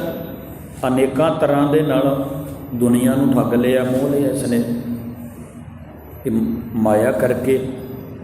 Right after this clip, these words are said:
ਭਰਾ ਭਰਾ ਦਾ ਦੁਸ਼ਮਣ ਬਣ ਜਾਂਦਾ ਹੈ, ਪਿਓ ਪੁੱਤਰ ਦਾ ਬਣ ਜਾਂਦਾ ਹੈ, ਪੁੱਤਰ ਪਿਓ ਦਾ ਬਣ ਜਾਂਦਾ, ਜੋ ਅੱਗੇ ਦਾ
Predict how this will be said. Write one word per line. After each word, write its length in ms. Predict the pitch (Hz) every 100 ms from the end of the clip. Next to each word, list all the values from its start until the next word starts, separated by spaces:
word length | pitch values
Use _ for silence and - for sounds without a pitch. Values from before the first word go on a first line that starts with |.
| - - - 123
ਭਰਾ 240 | 113 110
ਭਰਾ 360 | 113 113 104 104
ਦਾ 60 | 110
ਦੁਸ਼ਮਣ 440 | 110 107 110 110
ਬਣ 300 | 110 104 104
ਜਾਂਦਾ 300 | 104 104 104
ਹੈ, 100 | 104 - - - - -
ਪਿਓ 520 | 110 110 110 110 110 - - - - -
ਪੁੱਤਰ 280 | 120 117 113
ਦਾ 180 | 117 117
ਬਣ 280 | 110 107
ਜਾਂਦਾ 220 | 110 107 107
ਹੈ, 60 |
ਪੁੱਤਰ 380 | 107 107 107 104
ਪਿਓ 260 | 101 107 110
ਦਾ 140 | 113
ਬਣ 280 | 113 113 110
ਜਾਂਦਾ, 260 | 110 110
ਜੋ 200 | 107 107
ਅੱਗੇ 140 | 107 107
ਦਾ 220 | 107